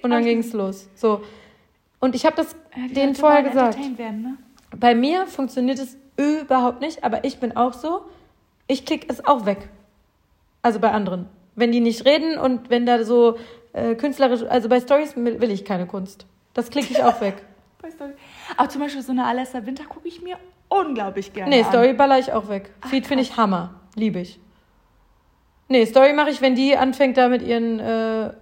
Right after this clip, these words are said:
Speaker 1: Bildern da, äh, bin ich auch raus.
Speaker 2: Ah, krass.
Speaker 1: Ja, nee, bei Stories mag ich das überhaupt nicht.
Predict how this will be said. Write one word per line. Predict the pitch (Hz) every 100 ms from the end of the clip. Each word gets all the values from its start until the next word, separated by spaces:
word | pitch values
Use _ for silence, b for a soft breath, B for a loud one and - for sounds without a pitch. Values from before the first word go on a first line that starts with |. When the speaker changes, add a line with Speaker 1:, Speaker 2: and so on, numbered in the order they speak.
| 269 262
Speaker 1:
Bildern | 208 247 269 277 269
da, | 269 277 285
äh, | 247
bin | 254 240
ich | -
auch | 185
raus. | 190 190 - _ _ -
Speaker 2:
Ah, | 320 - -
krass. | 247 - _ _ _
Speaker 1:
Ja, | 254 254
nee, | 247
bei | 240 247
Stories | 247 311 339 330
mag | 285
ich | 269
das | 277 254
überhaupt | 233 214 214
nicht. | 190